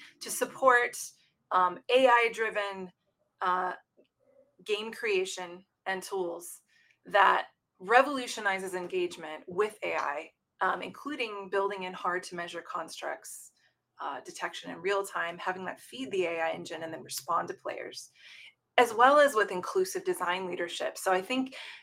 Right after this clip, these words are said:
this personalization is a huge opportunity to widen the user base, uh,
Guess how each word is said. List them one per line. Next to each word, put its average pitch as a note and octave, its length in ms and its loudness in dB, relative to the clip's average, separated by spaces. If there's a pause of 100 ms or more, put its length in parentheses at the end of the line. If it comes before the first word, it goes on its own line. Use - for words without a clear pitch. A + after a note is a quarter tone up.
(160)
this F3+ 200 4
personalization G3 1000 0
is F#3+ 140 -2
a - 20 0
huge C#4+ 380 -4
opportunity F3+ 840 2 (360)
to F#3+ 460 6
widen G#3 680 8
the G3 100 0
user G#3 280 -2
base, - 560 -8 (600)
uh, G3 120 10